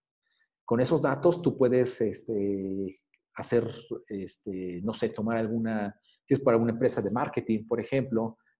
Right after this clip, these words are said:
mandar cierta propaganda a ciertas personas en ciertas zonas geográficas. Este,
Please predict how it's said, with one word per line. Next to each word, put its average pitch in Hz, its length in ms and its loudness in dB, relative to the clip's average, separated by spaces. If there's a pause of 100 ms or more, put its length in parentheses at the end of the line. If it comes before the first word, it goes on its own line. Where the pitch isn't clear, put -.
mandar 113 380 -2
cierta 139 440 4
propaganda 107 800 -4 (400)
a 110 100 -10
ciertas 117 340 -2
personas 110 640 -2
en 107 80 -6
ciertas 107 300 -6
zonas 107 220 -8
geográficas. 110 880 -6 (500)
Este, 101 1000 0